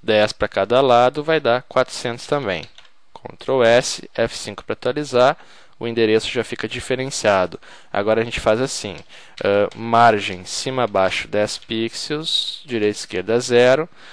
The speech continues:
e vou aplicar ainda uma fonte aqui. Fonte vai ser dezesseis pixels, trebuchet. A gente botou aqui alguma formatação de fonte? Acho que não, né? Não. F cinco pra atualizar.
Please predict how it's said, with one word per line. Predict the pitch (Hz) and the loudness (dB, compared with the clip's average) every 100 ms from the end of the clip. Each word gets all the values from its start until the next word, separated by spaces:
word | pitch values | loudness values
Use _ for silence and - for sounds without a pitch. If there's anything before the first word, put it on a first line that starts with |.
| - - | -20 -8
e | 139 | -6
vou | 127 127 | 0 0
aplicar | - - - | 0 -6 -2
ainda | 117 120 | 0 0
uma | 123 127 | -2 -4
fonte | - 120 117 - | -4 -6 -6 -8
aqui. | 135 - 98 | -8 -8 -10
Fonte | - - - - 127 123 131 - 156 | -12 -20 -20 -4 0 0 -2 -8 -4
vai | 135 117 | 0 0
ser | - 107 | -2 -6
dezesseis | 104 98 - - - - - | -6 -10 -8 -6 -6 -6 -8
pixels, | - 120 - - 95 - | -4 -4 -4 -8 -8 -10
trebuchet. | - 127 131 123 127 - 156 165 - - - - - - - - - - - | -4 -2 -2 -2 -4 -6 -8 -10 -20 -20 -20 -20 -20 -20 -20 -20 -20 -20 -8
A | 107 | -8
gente | 113 - | -6 -8
botou | 113 110 - 110 | -4 -4 -4 -6
aqui | 104 - | -6 -4
alguma | 107 104 101 - | -6 -6 -10 -12
formatação | - 113 101 107 - 101 | -10 -10 -8 -8 -8 -10
de | 104 | -12
fonte? | - - 131 127 - - | -10 -6 -6 -6 -12 -12
Acho | - | -14
que | - - | -14 -16
não, | 107 101 95 | -8 -6 -6
né? | 101 127 147 - - | -6 -8 -10 -20 -16
Não. | 101 87 - - - - - - - - | -10 -10 -12 -20 -20 -20 -20 -20 -16 -2
F | 123 - | -2 -2
cinco | - 104 - | -8 -10 -8
pra | |
atualizar. | 113 110 113 143 127 127 | -6 -4 -4 -2 -2 -2